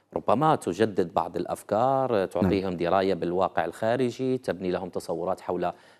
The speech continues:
Speaker 1: ما ينتظرهم في المستقبل، آه، في قطاع اقتصادي، اجتماعي، سياسي، إلى غير ذلك. لما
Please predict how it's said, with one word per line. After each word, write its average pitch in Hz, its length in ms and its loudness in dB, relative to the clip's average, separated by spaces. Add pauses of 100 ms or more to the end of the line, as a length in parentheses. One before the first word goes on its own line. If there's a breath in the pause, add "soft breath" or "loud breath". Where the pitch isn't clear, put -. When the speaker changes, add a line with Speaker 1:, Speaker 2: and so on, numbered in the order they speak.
Speaker 1:
ما 107 80 4
ينتظرهم 95 520 -2
في - 100 -10
المستقبل، 95 640 -4
آه، 82 240 -2
في 90 180 -8
قطاع 87 320 0
اقتصادي، 110 560 -6
اجتماعي، 101 480 -10
سياسي، 107 540 -6
إلى 90 160 -8
غير 110 200 -4
ذلك. 131 300 -4
لما 123 280 -2